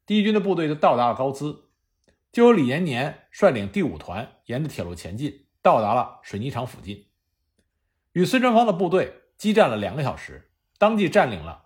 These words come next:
龙潭车站及龙潭镇，俘虏了孙传芳军队的第十九旅旅长赵国殷以及官兵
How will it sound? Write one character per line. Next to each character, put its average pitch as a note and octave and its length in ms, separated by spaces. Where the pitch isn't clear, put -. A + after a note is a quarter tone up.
龙 D3 140
潭 C#3+ 140
车 D3+ 180
站 - 320
及 B2+ 140
龙 D3 120
潭 C#3 160
镇， - 280
俘 - 180
虏 G3+ 180
了 A2 360
孙 G#3+ 160
传 A3 120
芳 G3+ 140
军 G#3 160
队 F3+ 140
的 G#2+ 100
第 F3 100
十 - 160
九 D#3+ 140
旅 C#3+ 120
旅 A2+ 180
长 A2 200
赵 C#3 140
国 A2 120
殷 E3 300
以 G#2 120
及 C3 80
官 E3 240
兵 E3 220